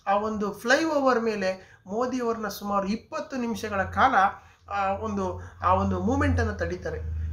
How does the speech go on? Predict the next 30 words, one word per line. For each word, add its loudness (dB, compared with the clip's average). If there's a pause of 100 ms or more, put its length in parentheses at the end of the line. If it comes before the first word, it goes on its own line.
ಇದು 4
ಮೋದಿ 2
ಅಂತ 0
ಹೇಳಿ 0
ಅಲ್ಲ, 2 (320)
ಯಾರೇ 6
ಒಬ್ಬ 2
ಭಾರತದ -2
ಪ್ರಧಾನಮಂತ್ರಿ 0
ಆಗಿದ್ರು 0
ಕೂಡ 2 (440)
ಆ -2
ಎಸ್ -2
ಪಿ -8
ಜಿ -8
ಭದ್ರತೆ 0
ಇರುತ್ತೆ. -4 (140)
ಆ 0
ಭದ್ರತೆ 0
ತಕ್ಕನಾಗಿರ್ತಕ್ಕಂತಹ 0 (220)
ಆ -2
ಒಂದು -4
road 4
clearance -2
ಅನ್ನ -4
ಕೊಡ್ಬೇಕಾಗಿರ್ತಕ್ಕಂಥದ್ದು -4 (140)
ಅಲ್ಲಿಯ 0
ರಾಜ್ಯ 0
ಸರ್ಕಾರಗಳ -4
ಕೆಲಸ. -12